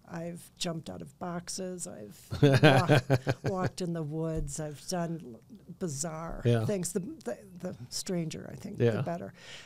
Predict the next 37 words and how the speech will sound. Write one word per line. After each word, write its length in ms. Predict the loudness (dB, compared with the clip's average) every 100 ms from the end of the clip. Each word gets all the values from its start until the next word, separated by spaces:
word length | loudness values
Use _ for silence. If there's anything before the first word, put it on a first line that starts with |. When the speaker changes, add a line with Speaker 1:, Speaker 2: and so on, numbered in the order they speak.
| -8
Speaker 1:
And, 380 | -2 0 2 2
um, 280 | 2 2 0
so 140 | 4 6
my, 200 | 6 4 -4
<laughs> 200 | -20 -2
my 640 | 0 0 -2 -4 4 4 4 -6 -18 -20 -20
friends 500 | -4 4 6 6 4
and 140 | 0 0
family 340 | 0 2 2
that 120 | 4
I 40 | 4
Speaker 2:
Mm-hmm. 40 |
Speaker 1:
send 340 | 2 0 2 0
the 160 | -2
newsletter 560 | 0 2 2 0 -2 -2
to, 200 | -4 -2
so 140 | -2 0
I 80 | -2
pick, 360 | -6 -10 -6
like, 180 | -4 -2
a, 240 | -4 -4 -8 -12 -16 -12
whatever, 360 | -8 -8 -10 -10
a 60 |
hundred 480 | -8 -4 -4 -4 -8
people 380 | -10 -10 -10 -12
and 100 | -10
for 120 | -6
my 120 | -6 -6
newsletter. 520 | -8 -8 -10 -12 0
Speaker 2:
Yeah. 120 | 2
Speaker 1:
These 180 | 2 0
are 40 | -4
the 80 | -6
people 300 | -10 -8 -8
that 180 | -6 -4
know 220 | -4 -4
you, 340 | -4 -6 -8